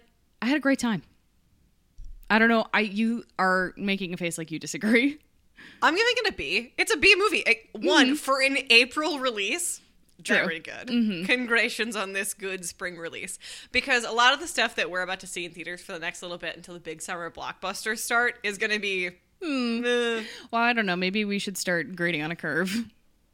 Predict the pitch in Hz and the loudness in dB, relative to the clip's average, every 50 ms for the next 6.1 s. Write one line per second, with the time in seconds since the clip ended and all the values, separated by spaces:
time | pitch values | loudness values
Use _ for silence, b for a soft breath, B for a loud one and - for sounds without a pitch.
0 | _ _ _ _ _ _ _ _ _ _ _ _ _ _ _ _ b b b b | _ _ _ _ _ _ _ _ _ _ _ _ _ _ _ _ b b b b
1 | b - 226 233 240 247 226 208 190 175 - 214 240 285 302 247 - 294 - 233 | b -6 0 4 8 8 8 8 8 4 6 8 8 8 8 6 4 2 4 4
2 | 233 196 196 175 175 349 427 440 - - - 320 240 240 247 - 285 285 - - | 4 6 6 6 6 6 6 6 6 6 6 6 6 6 8 8 8 8 8 6
3 | 233 - - 262 277 - 254 302 302 277 311 349 - - 254 240 220 220 220 240 | 4 4 6 6 4 4 4 2 0 2 -2 -2 2 2 2 2 2 -2 -4 -4
4 | 214 185 - - 277 277 311 277 233 220 226 214 220 - 320 339 277 240 247 220 | -6 -6 -4 -4 -4 -2 -2 -2 0 2 2 2 2 0 -2 0 0 0 0 2
5 | 202 190 196 196 185 180 175 165 175 175 180 175 - 208 180 175 185 180 175 - | 0 0 0 -4 -6 -6 -6 -6 -8 -8 -8 -8 -4 -2 -2 -2 -2 -4 -6 -10
6 | - | -8